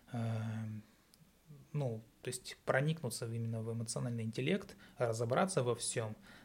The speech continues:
для того, чтобы, опять же, для чего это делается? Э, любая вообще литература,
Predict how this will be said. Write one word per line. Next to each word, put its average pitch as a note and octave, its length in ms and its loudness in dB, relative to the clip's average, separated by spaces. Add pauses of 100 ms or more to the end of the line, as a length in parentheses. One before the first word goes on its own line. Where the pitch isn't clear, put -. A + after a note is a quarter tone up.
для A#2 120 -2
того, D3 260 4
чтобы, C3 540 2
опять D3+ 440 6
же, A2 260 0
для B2 140 -2
чего F3+ 220 4
это F#3 120 6
делается? A#2 640 2 (420)
Э, C3 240 2
любая C#3+ 420 8
вообще C#3+ 240 6
литература, C#3+ 680 6